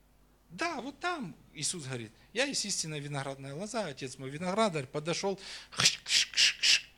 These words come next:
обрезал ветки, которые не нравятся ему, и все. Но мы в другом завете. Сегодня он не может вот так вот сделать. Он не может вот так вот сделать.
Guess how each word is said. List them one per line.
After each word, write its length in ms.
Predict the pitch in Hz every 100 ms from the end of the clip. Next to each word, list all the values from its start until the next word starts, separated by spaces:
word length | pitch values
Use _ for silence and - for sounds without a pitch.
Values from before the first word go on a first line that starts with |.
| 143
обрезал 500 | 143 180 185 143 127
ветки, 380 | 127 127 - 117
которые 460 | 123 120 127 123
не 140 | 127 143
нравятся 520 | 175 175 131 123 110
ему, 180 | 110 117
и 40 |
все. 220 | 120 113 - - -
Но 100 | -
мы 120 | 101 110
в 80 |
другом 420 | - 139 147 160 117
завете. 540 | 95 90 90 - - _ _ _ - -
Сегодня 460 | - 123 131 180 147
он 160 | 135
не 100 | 147
может 500 | 180 214 170 113 101
вот 160 | 110 -
так 200 | - 92 -
вот 140 | - - -
сделать. 400 | 113 110 104 87 - - _ _ _ _ _ _ _ _ _ _ _ _
Он 100 | 127
не 200 | 143 156 156
может 500 | 170 240 262 147 123
вот 160 | - 110
так 240 | 160 151 -
вот 160 | 101 95
сделать. 460 | 107 165 139 -